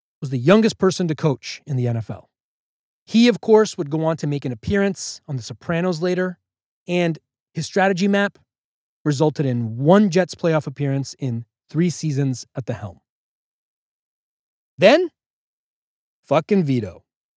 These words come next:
Hats and sunglasses, real clandestine, C I A style. The hat's a Notre Dame hat. A nod to the hunchback himself, perhaps.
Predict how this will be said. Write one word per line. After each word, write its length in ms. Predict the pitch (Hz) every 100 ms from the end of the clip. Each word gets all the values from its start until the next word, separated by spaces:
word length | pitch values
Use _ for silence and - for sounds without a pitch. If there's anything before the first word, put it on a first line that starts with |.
| _ _ _ _ _
Hats 360 | 143 190 208 -
and 140 | 220
sunglasses, 1080 | - 220 202 208 202 - 202 202 185 - - _ _ _ -
real 200 | 269 262
clandestine, 840 | - 220 180 196 - 208 208 196 _ _ _ _
C 280 | - 196
I 80 | 180
A 160 | 170 190
style. 500 | - 185 185 185 180 _ _ _ _ _ _ _ _ _ _ _ _ _ _ -
The 60 | 147
hat's 340 | - 302 -
a 60 | 190
Notre 340 | 170 190 190
Dame 280 | 147 214 226
hat. 360 | 107 - _ _ _ _ _ _ _ _ _ _ _ _
A 40 | 117
nod 400 | 110 135 160 160
to 80 | 190
the 180 | 190 - _ _ -
hunchback 480 | 185 208 220 208 -
himself, 420 | 220 - 233 -
perhaps. 580 | 139 113 98 - -